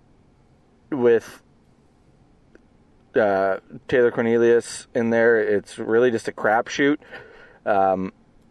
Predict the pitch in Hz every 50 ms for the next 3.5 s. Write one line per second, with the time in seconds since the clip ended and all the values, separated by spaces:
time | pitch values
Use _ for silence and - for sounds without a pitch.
0 | _ _ _ _ 113 107 101 104 110 101 92 104 107 110 113 101 95 98 101 101
1 | - - - - 123 113 113 117 110 - - 120 113 113 113 110 - - 110 -
2 | - 123 113 110 113 113 - _ - - - - _ _ _ _ _ - _ -
3 | 92 87 87 90 90 87 - - - -